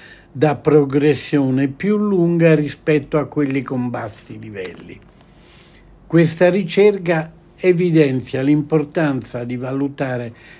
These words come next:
i metaboliti prodotti da batteri e non solo il tipo di batteri, afferma Maisel. Eh, il dottor Ken Lau della Vanderbilt University nel Tennessee,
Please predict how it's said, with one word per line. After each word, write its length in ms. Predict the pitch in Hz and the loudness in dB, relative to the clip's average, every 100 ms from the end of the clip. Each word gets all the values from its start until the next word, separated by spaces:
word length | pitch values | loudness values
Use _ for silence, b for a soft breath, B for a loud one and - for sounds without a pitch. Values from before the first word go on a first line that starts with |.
| B | B
i 100 | 151 | 2
metaboliti 960 | 151 156 156 185 151 170 190 202 196 165 | 6 6 4 2 4 2 0 -4 -4 -4
prodotti 680 | 160 160 151 156 151 147 | 0 0 2 0 0 -2
da 220 | 135 135 | -2 -2
batteri 1000 | 123 120 131 139 135 - 120 107 110 117 | -2 -8 -4 -4 -4 -6 -6 -4 -6 -6
e 60 | 135 | -2
non 300 | 156 175 180 | 2 2 0
solo 500 | 170 160 147 147 135 B B | 0 2 4 2 0 B B
il 380 | 196 170 151 - | 0 0 0 -2
tipo 380 | 165 151 - 139 | 0 0 2 -2
di 160 | 123 117 | -2 -8
batteri, 760 | 113 113 - - 95 104 104 | -6 -8 -8 -12 -10 -10 -6
afferma 580 | 131 - 135 120 117 120 B B B - | -6 -4 -4 -4 -8 -12 B B B -4
Maisel. 920 | 135 131 127 127 104 123 123 127 120 b b b b _ _ - _ - b b b b b - - - - _ - | -2 0 -2 -6 -4 -4 -2 -4 -6 b b b b _ _ -20 _ -20 b b b b b -20 -20 -20 -20 _ -12
Eh, 440 | 147 139 139 139 143 | -2 2 4 6 6
il 140 | 151 | 6
dottor 520 | 175 175 180 226 208 | 4 4 4 4 4
Ken 320 | - 170 170 | 2 2 4
Lau 420 | 170 151 139 135 131 | 4 2 2 -2 0
della 340 | 139 135 139 | 0 0 0
Vanderbilt 880 | 143 180 190 175 160 147 160 156 - | 0 0 0 0 0 0 -2 -2 -2
University 1120 | 139 147 147 156 160 156 123 - 120 107 120 | -4 0 2 2 4 2 0 -6 -8 -6 -6
nel 340 | 117 120 117 | -4 -6 -8
Tennessee, 1080 | - 156 135 123 110 - 131 147 165 - - | -4 -2 0 -2 -6 -8 -6 -6 -6 -14 -20